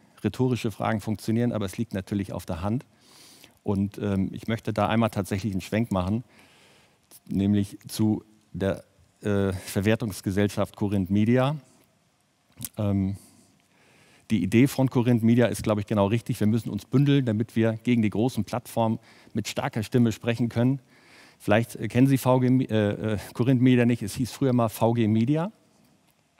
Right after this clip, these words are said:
hat sich aber umbenannt. Ich bin da auch noch mal eingestiegen tatsächlich und hab mich gefragt, warum haben die sich eigentlich umbenannt?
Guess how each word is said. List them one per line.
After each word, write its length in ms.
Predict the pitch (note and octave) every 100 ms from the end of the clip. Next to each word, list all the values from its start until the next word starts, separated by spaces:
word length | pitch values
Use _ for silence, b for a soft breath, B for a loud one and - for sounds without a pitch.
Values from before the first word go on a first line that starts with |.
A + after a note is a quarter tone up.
| _ _ -
hat 160 | G2+ G#2
sich 120 | B2+
aber 200 | A#2 A2+
umbenannt. 520 | D3 D3 G#2+ C3+ E3 b b b b b b
Ich 120 | -
bin 120 | B2+
da 80 | A#2+
auch 120 | C3+
noch 140 | D#3+ C#3+
mal 160 | A#2
eingestiegen 540 | - A#2+ A2 - A2 A2
tatsächlich 560 | G#2 G2+ G2+ B2+ C#3+
und 140 | A2 A2+
hab 120 | -
mich 120 | A#2
gefragt, 300 | G#2+ - G#2
warum 140 | A2
haben 40 | B2
die 80 | A#2
sich 140 | A2
eigentlich 140 | G2+
umbenannt? 460 | A2 C#3 F2+ G2 D3